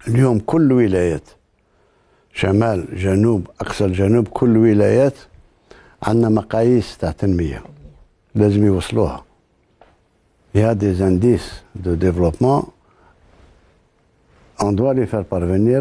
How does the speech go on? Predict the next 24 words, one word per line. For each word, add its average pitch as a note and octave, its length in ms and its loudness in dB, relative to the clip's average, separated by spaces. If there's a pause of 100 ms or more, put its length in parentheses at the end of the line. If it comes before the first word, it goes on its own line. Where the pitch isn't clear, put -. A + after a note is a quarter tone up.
(280)
à B2+ 120 -2
ce, - 140 -6
à A#2+ 160 -2
ce B2 120 -2
niveau-là. D2 520 -2 (920)
لأن F#2 160 2 (120)
حتى - 260 -4
ولو C#3+ 140 2
كان B2+ 240 -2
قعدوا A2+ 240 0
دايرة G2 300 0
منتدبة، E2+ 580 -4
إخ، - 240 -4 (460)
باجي D#3 280 2
مختار C#3+ 400 0
هذه C3+ 480 0 (1200)
أنا D3 180 2
عرفتها C#3 560 -4 (400)
كمكان A2 580 -4 (920)
في - 160 -6
عشر B2 320 -2
ديار G#2+ 260 0
تاع E2+ 200 -6
طوب. F2 240 -4